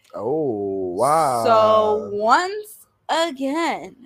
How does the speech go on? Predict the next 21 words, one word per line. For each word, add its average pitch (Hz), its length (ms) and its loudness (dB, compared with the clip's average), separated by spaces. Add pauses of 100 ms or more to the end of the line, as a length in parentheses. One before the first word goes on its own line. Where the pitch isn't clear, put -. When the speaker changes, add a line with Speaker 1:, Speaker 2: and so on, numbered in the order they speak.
(120)
Speaker 2:
we 226 200 -8
have 208 300 -2
cyber 240 520 -6
attacks 233 460 -6
from 202 120 -2
Speaker 1:
No, 254 280 10
Speaker 2:
the 269 60 10
Speaker 1:
no, 269 80 10
Speaker 2:
Russian 240 240 0
company, 240 200 -2
Speaker 1:
but - 40 2
that's 220 240 6
planned. 247 440 6
Speaker 2:
quote, 302 40 -2 (200)
Speaker 1:
Wait, 220 60 -4
wait, 254 100 10
Speaker 2:
unquote, 247 160 8
Speaker 1:
wait, 233 120 4
that's 262 160 4
Speaker 2:
quote, 240 140 -2
Speaker 1:
planned. 254 300 4